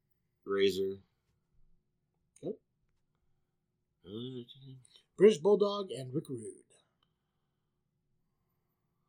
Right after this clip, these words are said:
Speaker 1: Man, man would come back to life if I didn't put Rick Rude above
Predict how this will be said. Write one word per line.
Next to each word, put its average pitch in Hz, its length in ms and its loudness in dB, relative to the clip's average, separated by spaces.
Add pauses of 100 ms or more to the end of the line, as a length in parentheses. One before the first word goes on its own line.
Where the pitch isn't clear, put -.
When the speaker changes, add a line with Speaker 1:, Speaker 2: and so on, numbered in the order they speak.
(2000)
Speaker 1:
Man, 98 100 -20 (1000)
man 76 200 -4
would 69 200 -10
come 92 120 -12
back 92 180 -10
to 82 80 -20
life 71 260 -12
if - 80 -20
I 73 100 -14
didn't 73 240 -12
put 76 180 -14
Rick 73 120 -14 (100)
Rude 73 240 -12
above 71 200 -12